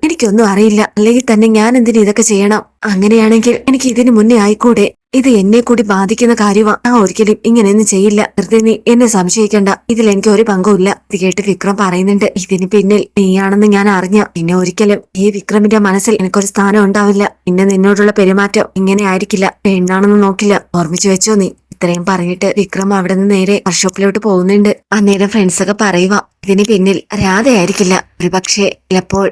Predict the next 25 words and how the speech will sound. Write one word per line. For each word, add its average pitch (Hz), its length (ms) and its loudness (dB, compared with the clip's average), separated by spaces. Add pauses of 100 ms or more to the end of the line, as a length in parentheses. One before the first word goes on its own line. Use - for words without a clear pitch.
(120)
വേദിയുടെ 196 380 2
വീട്ടുകാരായിരിക്കും, 185 800 0
അല്ലെങ്കിൽ 170 500 -4 (140)
ആ - 20 -6
വാസവനും 190 540 0
കൂട്ടരും 185 380 2
ആയിരിക്കും. 175 460 -2
മറ്റാരും 185 560 -4
ഇതൊന്നും 185 320 0
ചെയ്യില്ലടാ." 180 500 0 (160)
നേരെ 180 240 -2
വിക്രം 196 340 -2
പറയുന്നുണ്ട്, 190 680 0
"ആരായാലും 185 540 -2
ഞാൻ 226 220 0
കണ്ടുപിടിക്കും. 190 560 0
ഇന്ന് 196 180 -2
വരെ 190 180 -2
ഒരു - 300 -10
ചീത്ത 190 280 -2
പേരും 196 380 -2 (100)
എനിക്കുണ്ടായിട്ടില്ല. 190 800 0 (100)
അത് 196 120 -4
പെൺ 202 300 -2
വിഷയത്തില് 196 540 0